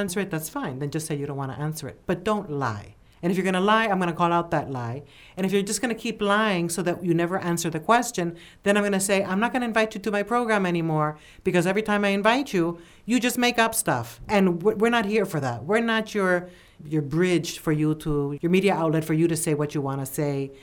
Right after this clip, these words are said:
that's not true. We're here to ask you questions on behalf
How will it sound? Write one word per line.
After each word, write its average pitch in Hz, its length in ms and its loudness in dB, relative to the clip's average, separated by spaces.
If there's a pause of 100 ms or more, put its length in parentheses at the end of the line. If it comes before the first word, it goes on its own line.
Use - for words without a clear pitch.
(140)
that's 151 200 -4
not 135 220 -4
true. 156 300 -4 (120)
We're 202 220 0
here 196 140 -2
to 170 40 -2
ask 156 220 -4
you 151 60 -2
questions 160 580 -4 (380)
on 185 80 2
behalf 208 440 -2